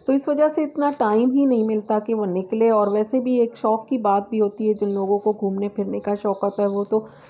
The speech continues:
छोटे बच्चों के साथ भी घूम लेते हैं, लेकिन इनको शौक़ नहीं है।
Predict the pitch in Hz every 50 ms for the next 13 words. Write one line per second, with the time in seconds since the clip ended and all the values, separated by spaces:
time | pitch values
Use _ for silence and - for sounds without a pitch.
0 | - - 285 254 254 254 254 240 233 240 240 233 233 233 233 - 220 208 196 196
1 | - 202 196 196 220 185 180 185 185 185 185 185 - 190 180 180 180 - - -
2 | - - - - 226 240 247 254 - 330 302 294 277 277 277 285 285 294 285 -
3 | 262 220 220 220 - 214 202 202 226 226 220 214 208 180 190